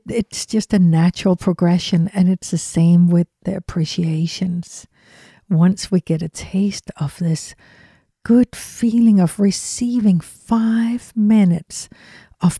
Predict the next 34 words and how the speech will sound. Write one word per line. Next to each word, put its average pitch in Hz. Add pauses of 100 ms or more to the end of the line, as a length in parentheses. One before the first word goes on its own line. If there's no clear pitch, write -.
positivity 196 (140)
blasting 180
at 151
us, 165 (240)
ooh, 233
it's 185
such 202
a 226
good 208
feeling. 208
It's 180
like, 180 (680)
so 202
in, 202
in 202
the 185
beginning, 190
when 180
we 180
just, - (200)
uh, 175 (100)
agreed 175
to -
do 165
five 196
minutes, 180 (160)
so -
we 180
did 190
five 185
minutes 175
to -
each -
other. 175